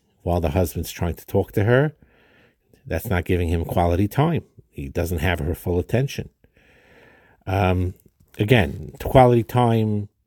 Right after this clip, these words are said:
doesn't mean that you just spend your time looking into each other's eyes. Doesn't necessarily mean that.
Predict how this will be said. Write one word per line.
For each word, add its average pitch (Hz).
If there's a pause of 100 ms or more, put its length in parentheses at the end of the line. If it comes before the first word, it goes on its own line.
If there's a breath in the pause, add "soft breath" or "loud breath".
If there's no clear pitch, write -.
(640 soft breath)
doesn't 113
mean 104
that 90
you 82
just -
spend 87 (280)
your 82
time 90
looking 87
into 82
each 78
other's 78
eyes. 104 (840 soft breath)
Doesn't 90
necessarily 85
mean 95
that. 85